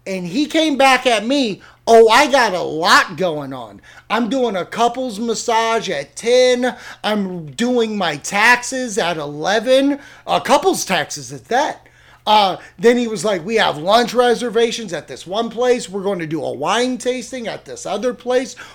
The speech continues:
We're going to go play skee ball at this mall. Then we're going to go do couples arm wrestling at this location. And then we have this snazzy dinner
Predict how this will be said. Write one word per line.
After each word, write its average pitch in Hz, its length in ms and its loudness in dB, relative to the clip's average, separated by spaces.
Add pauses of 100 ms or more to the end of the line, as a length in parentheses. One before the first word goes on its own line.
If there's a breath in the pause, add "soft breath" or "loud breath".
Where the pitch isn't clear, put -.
We're 208 120 -2
going 208 200 2
to 185 80 -6
go 175 240 -2
play 156 320 -6
skee 233 420 -6
ball 254 380 4
at 151 180 -6
this 220 240 -4
mall. 262 440 4 (260 loud breath)
Then 226 220 6
we're 220 120 2
going 202 220 -2
to 185 60 -6
go 185 260 -2
do 165 340 -8
couples 214 600 -2
arm 233 280 2
wrestling 277 640 2
at 170 240 -2
this 233 320 2
location. 262 720 2 (220 loud breath)
And 185 100 -10
then 240 160 0
we 240 120 -2
have 196 240 -6
this 156 300 -6
snazzy 240 580 2
dinner 311 500 0